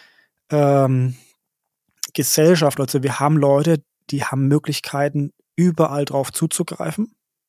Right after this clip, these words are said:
Ja, also die haben vielleicht unendliche finanzielle Freiheiten, die haben, äh, jede Technik zur Verfügung. Dann gibt's Leute, die haben zwar die Technik, ähm, aber nicht die Möglichkeiten, irgendwo zuzugreifen. Also es, es gibt vielfältige Möglichkeiten. Also grundsätzlich kann man fast sagen, jeder hat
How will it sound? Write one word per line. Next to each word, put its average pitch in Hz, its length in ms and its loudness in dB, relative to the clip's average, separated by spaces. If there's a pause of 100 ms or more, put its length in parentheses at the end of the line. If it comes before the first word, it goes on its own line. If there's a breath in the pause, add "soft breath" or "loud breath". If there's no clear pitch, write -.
(180)
Ja, 139 120 -2
also 147 200 -2
die 135 120 -4
haben 143 160 0
vielleicht 135 360 -6 (160)
unendliche 147 560 -4
finanzielle 135 480 -6
Freiheiten, 160 600 0
die 139 140 -8
haben, 127 200 -6 (580 loud breath)
äh, 139 340 -2
jede 143 220 2
Technik 170 420 0
zur 156 140 -2
Verfügung. 160 500 2
Dann 139 140 -2
gibt's 143 220 -4
Leute, 143 200 2
die 135 140 -6
haben 131 220 -2 (520 loud breath)
zwar 143 260 0
die 127 160 -4
Technik, 180 600 0 (240)
ähm, 147 320 2
aber 139 260 -2
nicht 139 220 -4
die 131 60 -2
Möglichkeiten, 156 580 -2
irgendwo 139 240 -4
zuzugreifen. 156 640 -2
Also 151 140 2
es, 156 200 -2
es - 220 -2
gibt - 180 0
vielfältige 170 640 4
Möglichkeiten. 151 800 0
Also 147 220 0
grundsätzlich 196 580 0 (200)
kann 170 180 2
man 175 140 2
fast - 300 -6
sagen, 139 280 0
jeder 156 260 0
hat 143 200 -4